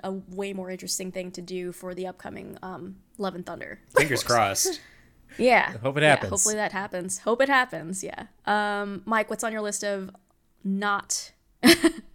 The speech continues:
Speaker 1: watchable or
Speaker 2: Well, y-,
Speaker 1: least rewatchable?
Speaker 2: you mentioned Age of Ultron, and, like, the flaws of that movie just get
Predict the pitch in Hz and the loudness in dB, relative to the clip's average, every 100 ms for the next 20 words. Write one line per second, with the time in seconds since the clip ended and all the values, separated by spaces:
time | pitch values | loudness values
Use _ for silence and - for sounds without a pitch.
0 | _ _ _ 220 180 180 165 - - - | _ _ _ -2 0 -2 -8 -10 -14 -4
1 | 139 127 190 202 196 - 185 180 175 165 | 0 2 0 0 -2 -4 -6 -6 -4 -4
2 | - - - 135 175 180 170 170 135 127 | -8 -14 -12 -6 -2 0 2 2 0 0
3 | 113 107 104 117 110 104 101 117 - 120 | 0 -2 -2 -2 -2 -4 -6 -8 -4 0
4 | 123 127 117 107 104 104 104 95 107 - | 2 2 -2 -2 -4 -4 -6 -4 -4 -4
5 | - 101 104 | -2 -2 -4